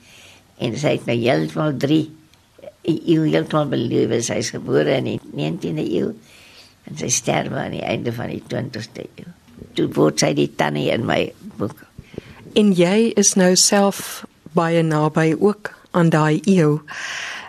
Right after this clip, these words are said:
Speaker 2: Terug by Spertyd, so met 'n draai, jou eerste deel van jou autobiografie, 'n wonderlike geweld, eh, sê jy dat die jeug is 'n vorm van 'n wonderlike geweld.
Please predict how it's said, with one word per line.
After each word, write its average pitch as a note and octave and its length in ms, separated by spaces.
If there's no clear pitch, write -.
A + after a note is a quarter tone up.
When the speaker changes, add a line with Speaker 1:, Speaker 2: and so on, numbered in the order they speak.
Speaker 2:
Terug F4+ 400
by F#3+ 160
Spertyd, D#3+ 920
so G#3+ 260
met F#3+ 220
'n E3+ 120
draai, D#3+ 600
jou F3 600
eerste G#3+ 720
deel E3+ 220
van F3+ 220
jou E3+ 220
autobiografie, F3 1080
'n E3 180
wonderlike F3 460
geweld, D3+ 640
eh, E3+ 280
sê B3+ 460
jy F3+ 280
dat E3 220
die F3 140
jeug F3 640
is - 180
'n F3+ 40
vorm F3+ 400
van E3 200
'n D#3+ 140
wonderlike F3 500
geweld. D#3+ 560